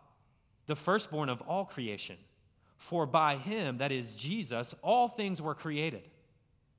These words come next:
We think about that creation account in Genesis one, that God speaks and everything comes into, in, uh, into existence like that. Well, Jesus is in the beginning with God, and Paul says here in Colossians of Jesus that by him all things were created in heaven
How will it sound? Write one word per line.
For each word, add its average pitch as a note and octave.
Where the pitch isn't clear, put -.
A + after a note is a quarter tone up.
We B2
think C#3
about C3+
that C3
creation C3
account C#3
in A#2+
Genesis B2
one, C3
that A#2+
God B2
speaks -
and C3+
everything D3+
comes B2+
into, A2+
in, C3+
uh, G#2+
into D3
existence A2+
like F#2+
that. A2
Well, D3+
Jesus D3
is C3+
in D#3+
the E3+
beginning C3+
with D#3+
God, A2+
and B2+
Paul E3+
says D#3+
here D3+
in C3+
Colossians D3+
of E3+
Jesus C3+
that C3
by D#3
him C#3+
all F3
things F#3
were D3+
created C#3
in A2+
heaven F#3